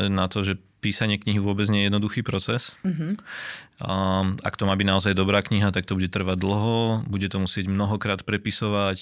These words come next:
Speaker 1: v závere tú knihu už bude pravdepodobne nenávidieť.
Speaker 2: OK.
Speaker 1: A ďalšia,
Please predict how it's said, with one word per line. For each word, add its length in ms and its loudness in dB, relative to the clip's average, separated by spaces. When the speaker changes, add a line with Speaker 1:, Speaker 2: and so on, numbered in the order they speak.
Speaker 1:
v 100 -12
závere 340 0
tú 140 -6
knihu 220 -2
už 100 -2
bude 140 -4
pravdepodobne 560 -2
nenávidieť. 640 -2
Speaker 2:
OK. 160 -4
Speaker 1:
A 560 4
ďalšia, 760 2